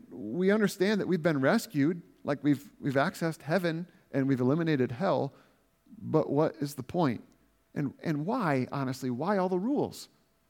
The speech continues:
Like, I stepped into this thing and it was so exciting, and now I'm like, "Oh, I can't do that anymore. Oh, I can't do that anymore. I can't go there again. I,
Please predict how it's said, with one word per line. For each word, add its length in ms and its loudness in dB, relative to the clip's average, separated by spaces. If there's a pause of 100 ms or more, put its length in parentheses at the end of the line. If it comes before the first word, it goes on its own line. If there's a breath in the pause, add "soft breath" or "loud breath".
(680)
Like, 100 -4
I 60 2
stepped 320 0
into 160 4
this 200 -2
thing 200 0
and 80 0
it 20 0
was 100 -2
so 160 2
exciting, 480 0
and 80 0
now 140 -2
I'm 80 -2
like, 160 0
"Oh, 60 0
I 40 0
can't 240 -4
do 120 0
that 140 2
anymore. 380 -2
Oh, 40 2
I 60 0
can't 200 -4
do 80 2
that 100 4
anymore. 300 0
I 60 2
can't 220 -2
go 120 4
there 160 4
again. 260 0
I, 120 0